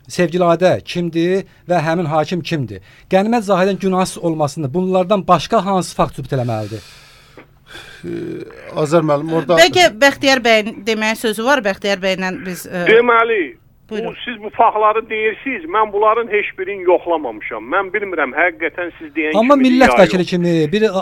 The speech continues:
Speaker 1: Azərbaycanın
Speaker 4: İkinci
Speaker 1: ən böyük rəyisinin
Speaker 4: Hə.
Speaker 1: baş redaktoru kimi siz maraqlanmalıydınız bununla.
Speaker 4: Yox,
Speaker 1: Mətbuat
Speaker 4: mən,
Speaker 1: Şurasının
Speaker 4: mən,
Speaker 1: üzvü
Speaker 4: axı mən
Speaker 1: kimi.
Speaker 4: hüquqşünas deyiləm. Mənim də baş redaktor kimi qarşıma məhkəmə proseslərini araşdırmaq, kimin haqlı, kimin haqsız olduğu vəzifəsi qoyulmuyor. Mən gündəlik siyasi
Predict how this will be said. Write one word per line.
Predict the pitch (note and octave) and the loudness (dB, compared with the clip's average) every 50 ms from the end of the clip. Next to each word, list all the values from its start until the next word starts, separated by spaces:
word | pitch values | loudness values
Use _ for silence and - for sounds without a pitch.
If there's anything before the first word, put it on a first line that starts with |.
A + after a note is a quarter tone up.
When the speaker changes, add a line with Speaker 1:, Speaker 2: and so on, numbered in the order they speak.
| - F3+ | 2 2
Speaker 1:
Azərbaycanın | F#3 F#3 G#3+ G#3 G3+ G#3 G3+ A3+ A3 A3 | 4 4 4 6 6 4 4 4 2 2
Speaker 4:
İkinci | - A3+ A3+ | 4 4 4
Speaker 1:
ən | G#3+ G#3 F#3+ | 4 4 6
böyük | G3+ G3 F#3 E3+ | 6 6 6 6
rəyisinin | F#3+ F#3 F3+ E3 - - F#3+ F3+ D#3 | 6 4 4 4 2 0 0 0 0
Speaker 4:
Hə. | A#2 | 4
Speaker 1:
baş | - A3 F3+ D#3 | 4 4 4 4
redaktoru | F#3 F#3 - A#3+ B3 B3 | 2 0 0 0 0 0
kimi | - G3+ F3+ E3 D3 | 0 0 0 0 -2
siz | C3+ G#3+ A3 | -2 -4 -2
maraqlanmalıydınız | G#3+ G3+ G#3 G#3+ F#3+ - G3+ G#3+ G3+ G#3 G#3 G#3+ A3 G3+ D#3 B2+ A2 G#2 | 0 2 2 2 2 0 0 0 0 2 2 2 2 2 0 -2 -4 -6
bununla. | G#2 G2+ G2+ F#2+ G2 G2+ G#2 - - _ _ _ _ _ _ _ _ _ _ _ _ _ | -10 -12 -14 -14 -16 -18 -20 -20 -20 _ _ _ _ _ _ _ _ _ _ _ _ _
Speaker 4:
Yox, | - F#3 | 4 4
Speaker 1:
Mətbuat | G3+ F3 D3 D#3 A3+ G#3+ | 6 6 6 6 6 6
Speaker 4:
mən, | G#3 | 6
Speaker 1:
Şurasının | G#3+ G3 F#3+ G#3 A3+ | 4 2 4 4 4
Speaker 4:
mən, | - | 4
Speaker 1:
üzvü | G#3+ G3 F3 | 4 4 4
Speaker 4:
axı | F#3 - A3+ | 2 2 2
mən | A3 | 2
Speaker 1:
kimi. | - - A#3 | 2 0 -2
Speaker 4:
hüquqşünas | A#3 A#3 - - - A3 B3+ B3+ B3 - - | -4 -6 -8 -8 -4 0 0 0 0 0 -2
deyiləm. | - A#3+ A3+ G#3 F3+ D#3+ D3 D#3+ F#3 G3+ G3 | 0 2 2 4 2 2 0 0 0 -2 0
Mənim | G3 G3 G#3 G#3+ A3 G#3 | 0 0 0 0 0 -2
də | G#3+ G3+ G3+ | -2 -2 2
baş | - G#3+ F#3 E3+ - | 2 2 2 2 -2
redaktor | F#3+ F3 G3 F#3+ - - - F#3+ F3+ | -4 -4 -4 -4 -6 -4 -6 -6 -6
kimi | - - F#3 G3 G#3+ | -6 -8 -8 -8 -4
qarşıma | G3+ F#3+ F#3 F3+ D#3+ - - F3+ F3 F#3 G#3 A3 G3+ | 0 2 2 2 2 -2 -6 -6 -4 -4 -2 -2 0
məhkəmə | G3 F3+ - F#3 F3+ G3 G3 - | -2 0 0 -2 -4 -4 -6 -4
proseslərini | - F#3 F3 D#3+ - F3 D#3+ - - E3+ D#3+ D#3+ F3+ F#3 | -4 -4 -4 -4 -4 -8 -10 -6 -2 -2 -2 -2 -2 -4
araşdırmaq, | E3+ F3+ E3 D#3 D3 C3+ - - D#3+ D3 D#3+ E3+ F3+ C3+ - - - _ _ - - - _ - | -2 0 0 0 -2 -2 -4 -8 -10 -6 -2 0 0 0 -2 -6 -14 _ _ -20 -20 -20 _ -4
kimin | - A3 A#3 A3+ | -4 -2 0 2
haqlı, | G3+ G3 F#3+ E3+ E3+ F#3+ F#3+ | 2 4 2 2 0 -4 -8
kimin | - - - G3 G3+ | -10 -10 -8 -8 -8
haqsız | F#3+ E3 F#3 F3+ - - - E3+ F3+ | -4 0 0 -2 -2 -2 -8 -4 -2
olduğu | F#3 F3+ E3+ E3 E3+ E3 F3+ G3 G#3 - - - - _ | -2 -2 -2 -2 -2 -2 0 0 -2 -4 -8 -18 -6 _
vəzifəsi | - F3+ F#3 E3+ - - F#3+ E3+ - A#3+ - | 2 2 2 2 0 -2 -2 -2 -4 -6 -2
qoyulmuyor. | - G#3 G3+ G#3+ G3+ F#3+ E3 D3 | 0 2 2 2 2 0 -4 -6
Mən | D3 F3 G3 G3+ F3+ | -2 -4 -4 -4 -4
gündəlik | E3+ G3+ G3+ G3 F#3+ G3 G#3+ A#3+ B3 - | -6 -8 -2 0 0 0 0 -2 -6 -6
siyasi | - G#3 G3+ - - | -4 -2 -2 -2 -4